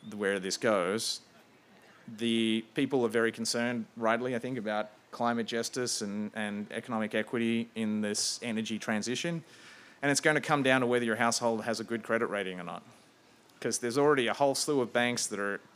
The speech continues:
just, they're starting to make special financial products so that y-, when you go to buy a car, they will magically have financing for this electric vehicle up front that will help you afford it if you have a good credit score.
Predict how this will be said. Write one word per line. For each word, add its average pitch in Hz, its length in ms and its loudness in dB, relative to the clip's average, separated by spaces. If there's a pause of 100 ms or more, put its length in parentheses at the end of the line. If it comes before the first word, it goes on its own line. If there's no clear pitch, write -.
just, 160 380 2
they're 110 100 -4
starting 147 380 2
to 127 80 2
make 113 320 0
special 139 360 -2
financial 117 460 -2
products 110 440 0
so 95 120 -8
that 90 160 -8 (480)
y-, - 80 -6 (140)
when 110 200 4
you 139 160 4
go 127 160 6
to 117 60 2
buy 113 240 4
a 104 60 0
car, 104 340 0 (340)
they 113 140 2
will 107 120 0
magically 123 500 2
have 110 160 0
financing 110 500 0
for 104 80 -10
this 98 220 -6
electric 110 320 -2
vehicle 107 400 -4
up 117 180 -2
front 107 320 -4
that 101 80 -6
will 95 80 -6
help 120 260 -4
you 110 140 2
afford 101 380 0
it 101 160 -2
if 107 180 -10
you 110 100 -2
have 101 160 -2
a 98 60 -6
good 95 240 -6
credit 98 300 -4
score. 98 400 -4